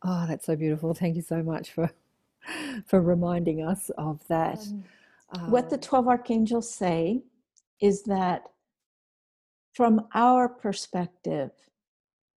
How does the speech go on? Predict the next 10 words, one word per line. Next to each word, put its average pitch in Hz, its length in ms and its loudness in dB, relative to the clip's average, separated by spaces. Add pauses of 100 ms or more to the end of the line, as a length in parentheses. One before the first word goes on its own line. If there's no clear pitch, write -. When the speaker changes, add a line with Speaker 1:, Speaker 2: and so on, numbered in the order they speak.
(280)
Speaker 2:
schoolroom 226 720 2
earth 170 360 -4 (460)
always 220 1000 2 (120)
holds 185 840 -2 (460)
the 196 100 4
highest 226 640 0 (100)
vibration 180 920 0 (720)
of 196 220 -4
purest 196 540 -4
love. 180 380 -4